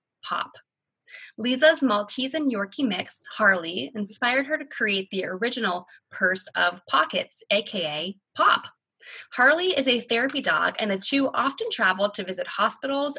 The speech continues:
and nursing homes. Lisa was frustrated by juggling two bags along on every trip. She had the idea to create one bag that could hold it all. There's pockets for everything, including poop bags, treats, and your car keys.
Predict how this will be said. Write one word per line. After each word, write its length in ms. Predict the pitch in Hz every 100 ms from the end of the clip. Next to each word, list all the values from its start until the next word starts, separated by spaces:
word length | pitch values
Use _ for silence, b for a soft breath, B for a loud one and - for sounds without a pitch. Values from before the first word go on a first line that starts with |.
| 226
and 120 | 208
nursing 320 | 175 160 -
homes. 500 | 165 - - - - _ _ B B B 226
Lisa 300 | 277 294 359
was 180 | 311
frustrated 600 | - - 285 - 220 190
by 120 | 190 185
juggling 520 | 202 190 196 185 175
two 220 | - 285
bags 400 | 285 180 180 175
along 320 | - 180 160 160
on 140 | 175 -
every 300 | 175 175 175
trip. 220 | - - - _ _ _ -
She 180 | - 269
had 200 | 277 294
the 100 | 370
idea 300 | 370 262 233
to 120 | 269
create 320 | - 220 190
one 340 | 180 185 349 427
bag 440 | 185 185 208 226
that 180 | 208 220
could 160 | 285
hold 320 | 269 208 185 202
it 80 |
all. 340 | 196 - - - B B B
There's 200 | 208 208
pockets 460 | - 254 269 294 -
for 240 | 320 311 -
everything, 540 | 220 190 160 - -
including 600 | - 190 202 185 - 190 -
poop 200 | 392 381 -
bags, 640 | 190 175 175 - 208 -
treats, 460 | - 330 370 381 - 247
and 420 | 262 285 302 302
your 100 | 359
car 220 | 320 415 -
keys. 480 | 180 - - -